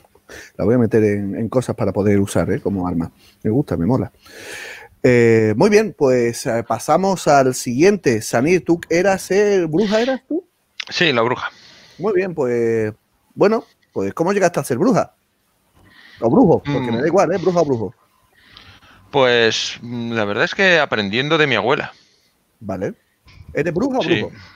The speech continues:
Speaker 2: Bruja.
Speaker 1: Vale, eres
Speaker 2: Hay
Speaker 1: bruja.
Speaker 2: que darle.
Speaker 1: Muy bien. ¿Y aprendiste de tu abuela? ¿Tu abuela
Speaker 2: Sí.
Speaker 1: también era bruja, entonces?
Speaker 2: Claro, era una bruja muy respetada en las, en las islas, eh,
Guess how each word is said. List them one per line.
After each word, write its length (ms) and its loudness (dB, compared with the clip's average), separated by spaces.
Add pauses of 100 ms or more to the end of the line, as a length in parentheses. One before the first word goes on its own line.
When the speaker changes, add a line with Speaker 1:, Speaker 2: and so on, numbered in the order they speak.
(580)
Speaker 2:
Bruja. 440 -2 (460)
Speaker 1:
Vale, 220 0
eres 140 -4
Speaker 2:
Hay 60 -8
Speaker 1:
bruja. 140 -10
Speaker 2:
que 80 -6
darle. 320 -8 (720)
Speaker 1:
Muy 120 -2
bien. 160 -6
¿Y 80 -6
aprendiste 420 -4
de 120 2
tu 280 0
abuela? 560 0 (160)
¿Tu 100 -4
abuela 240 -2
Speaker 2:
Sí. 200 0
Speaker 1:
también 220 0
era 100 -2
bruja, 240 -2
entonces? 420 -8 (840)
Speaker 2:
Claro, 360 -2 (320)
era 220 0
una 160 0
bruja 300 0
muy 120 0
respetada 800 -4 (220)
en 180 -6
las, 540 -2 (800)
en 240 0
las 300 -2
islas, 840 -2 (140)
eh, 600 -6